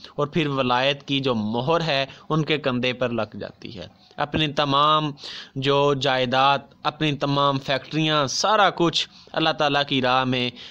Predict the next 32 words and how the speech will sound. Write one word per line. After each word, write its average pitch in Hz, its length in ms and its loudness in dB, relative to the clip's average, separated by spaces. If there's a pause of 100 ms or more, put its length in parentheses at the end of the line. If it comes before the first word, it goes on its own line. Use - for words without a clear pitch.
(160)
जो 131 140 0
है 127 260 0
वो 123 260 2
खर्च 139 300 0
करने 117 260 -2
लगते 110 320 -6
हैं, 113 240 -4
गरीबों 147 380 2
का 131 160 0
भला 131 320 0
करते 117 360 -4
हैं, 113 280 -4
गरीबों 143 420 0
के 151 160 0
हमदर्द 131 420 -2
बनते 107 360 -6
हैं। 80 160 -16 (1080)
इसी 208 200 2 (240)
तरह 180 280 2 (180)
एक 185 200 0
वाक़या 139 400 0
मेरे 143 200 0
दिल 127 200 -2
को 147 120 -2
बहुत 123 220 0
अच्छा 104 200 -4
लगा। 101 300 -10 (920)
एक 208 220 2
दफ़ा 196 360 4
एक 175 420 0 (640)
औरत 156 360 2
आई, 139 420 2